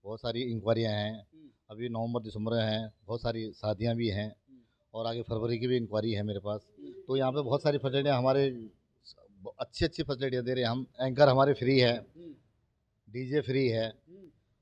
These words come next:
Speaker 1: और, और भी बहुत सारी फैसिलिटियाँ हमारे उसमें हैं।
Speaker 2: मेरे ख्याल से आज ही यहाँ एक बर्थडे पार्टी भी हुई है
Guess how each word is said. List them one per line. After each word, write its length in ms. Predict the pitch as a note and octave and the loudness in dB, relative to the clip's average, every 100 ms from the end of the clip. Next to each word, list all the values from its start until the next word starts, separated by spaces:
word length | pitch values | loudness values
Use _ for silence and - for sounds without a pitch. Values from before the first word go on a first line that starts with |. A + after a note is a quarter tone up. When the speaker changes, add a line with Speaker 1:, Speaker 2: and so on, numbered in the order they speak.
| _ | _
Speaker 1:
और, 280 | G#2+ A#2+ B2 | -8 -6 -4
और 240 | C3 C#3 E3 | 0 2 6
भी 60 | |
बहुत 180 | D3 E3 | 6 6
सारी 180 | F3 E3+ | 6 4
फैसिलिटियाँ 440 | D#3+ C3+ D3+ D3 | 4 4 6 8
हमारे 220 | C#3 C#3 C#3+ | 8 6 4
उसमें 260 | - B2+ | 2 0
हैं। 60 | A#2 | 6
Speaker 2:
मेरे 100 | B3 | 8
ख्याल 220 | C4 C4 | 10 10
से 100 | C#4 | 10
आज 280 | F#3+ G#3+ C4 | 12 12 12
ही 100 | A#3+ | 12
यहाँ 280 | D4 C4+ C4+ | 12 12 12
एक 180 | C4 G#3+ | 10 8
बर्थडे 380 | A3 A3+ A3+ A#3+ | 6 8 10 10
पार्टी 340 | A#3+ G3+ G3+ C#4+ | 12 8 8 6
भी 140 | C#4 | 8
हुई 220 | A#3 B3 | 8 10
है 240 | A3+ C#4 | 10 10